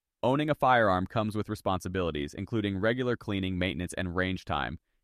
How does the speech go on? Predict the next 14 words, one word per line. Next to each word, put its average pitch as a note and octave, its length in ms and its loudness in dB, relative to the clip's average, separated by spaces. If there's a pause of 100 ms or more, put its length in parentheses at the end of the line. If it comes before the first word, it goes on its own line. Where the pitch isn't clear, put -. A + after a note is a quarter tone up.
(100)
It's B2 180 -2
like C3+ 200 2
taking G#2+ 320 -2
care E2+ 420 0
of F#2 100 -2
a F2+ 80 -2
prized E2 380 -2
possession. F2 500 -4 (300)
So, G#2+ 400 0
there F2 120 0
you F2+ 140 0
have E2+ 220 0
it, - 100 -6
beginners. F2+ 540 -4